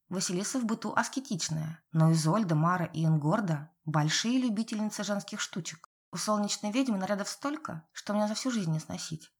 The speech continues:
Ингорда тоже хороша. Она, конечно, вампирша и всячески это подчеркивает, но против природы не пойдешь. Изольда так точно смирилась со своим пятым размером груди.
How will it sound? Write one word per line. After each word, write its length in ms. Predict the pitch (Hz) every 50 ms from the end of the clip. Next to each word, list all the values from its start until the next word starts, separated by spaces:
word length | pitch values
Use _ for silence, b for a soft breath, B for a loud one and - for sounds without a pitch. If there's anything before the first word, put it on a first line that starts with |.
| _ _ -
Ингорда 440 | - 220 233 226 302 320 269 277 269
тоже 260 | - 180 165 165 170
хороша. 580 | - - 160 160 160 - - - 160 165 165 - _ _
Она, 220 | - 180 185 185
конечно, 420 | 180 190 185 190 190 - - 190 190
вампирша 600 | 196 208 226 277 320 320 - - - 175 165 - _ _
и 80 | - 202
всячески 420 | - - 196 - 208 196 - -
это 140 | 190 180 -
подчеркивает, 880 | 180 - 202 208 - - 294 320 302 - 262 185 160 151 147 151 - - _ _ _ _
но 120 | 185 202 196
против 300 | - 220 220 - 214 -
природы 340 | 240 233 233 262 254 226
не 120 | 214 220 220
пойдешь. 560 | - 240 254 226 160 143 135 - - - - _ _ _ -
Изольда 340 | 180 175 240 254 254 247 240
так 200 | - 285 277 -
точно 300 | 254 180 - - 175 165
смирилась 460 | - - 190 208 240 269 277 247 -
со 80 | - 202
своим 300 | - - 196 196 202 196
пятым 300 | 214 226 226 - 196 190
размером 420 | 190 196 185 190 190 190 185 180
груди. 360 | 170 196 196 160 156 143 147